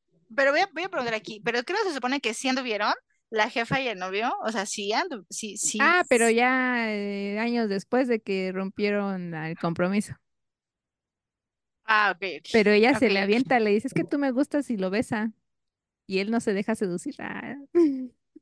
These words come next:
Speaker 1: Ah, sí es cierto, tienes,
Speaker 2: Ujú.
Speaker 1: tienes toda la razón, había olvidado esa parte, <laughs> lo omití. Tienes
Speaker 2: <laughs>
Speaker 1: razón, sí, sí, sí. Sí,
Speaker 2: ¿No?
Speaker 1: claro, ah, sí, sí.
Speaker 2: Luego como que te muestran toda, te muestran como que todas las posibilidades que pueden ocurrir en la historia hasta llegar al aspecto legal, ¿no? De,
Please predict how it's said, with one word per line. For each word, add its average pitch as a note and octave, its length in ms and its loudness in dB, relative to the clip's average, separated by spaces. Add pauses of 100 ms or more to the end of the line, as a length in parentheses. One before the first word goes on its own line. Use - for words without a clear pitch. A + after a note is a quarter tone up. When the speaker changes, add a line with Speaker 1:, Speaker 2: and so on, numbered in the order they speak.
(440)
Speaker 1:
Ah, A3 400 4
sí B3+ 120 -6
es B3 100 -6
cierto, A3+ 460 -6
tienes, B3+ 360 -4
Speaker 2:
Ujú. A3 300 -6
Speaker 1:
tienes F#4+ 220 0
toda F#4 160 4
la C#4+ 120 4
razón, G#3+ 360 -2
había A#3 200 0
olvidado B3+ 640 0
esa A#3+ 260 -2
parte, A3+ 640 2 (200)
<laughs> F#4 180 -2
lo G4 160 2
omití. F4 440 0 (420)
Tienes A3+ 360 -2
Speaker 2:
<laughs> - 20 -8
Speaker 1:
razón, F3+ 360 -4
sí, B3 180 0
sí, A#3 140 -2
sí. G#3 240 -6 (480)
Sí, - 140 2
Speaker 2:
¿No? - 20 2
Speaker 1:
claro, C#4+ 260 4
ah, G3 200 -4 (100)
sí, - 120 -20
sí. G#3 220 -12 (640)
Speaker 2:
Luego B3+ 300 6
como A#3 220 2
que G#3+ 100 -2
te A3 140 0
muestran B3 400 0
toda, C#4 580 2 (240)
te G#3+ 100 -2
muestran C#4+ 320 -4
como C4+ 180 -2
que A3 100 -2
todas C#4 340 2
las C4 200 2
posibilidades A3+ 720 0
que A3+ 120 -6
pueden A3+ 720 -4
ocurrir G3+ 360 -2
en A3+ 100 0
la G#3+ 60 -2
historia G#3+ 420 -2
hasta G3+ 220 -6
llegar F#3 280 -2
al G#3+ 120 0
aspecto G3 460 -4
legal, F#3+ 480 0
¿no? F3+ 220 -8
De, F3 460 -2